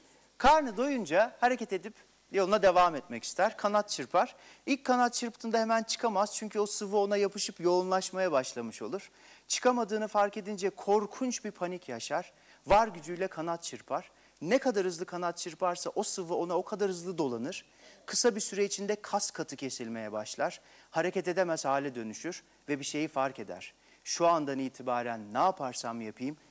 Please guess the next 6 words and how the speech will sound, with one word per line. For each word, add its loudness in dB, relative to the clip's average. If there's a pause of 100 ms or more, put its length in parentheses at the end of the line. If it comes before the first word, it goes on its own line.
(120)
gidebileceğim 2
tek -4
bir 0
yön 2
var. -4 (2000)
O -4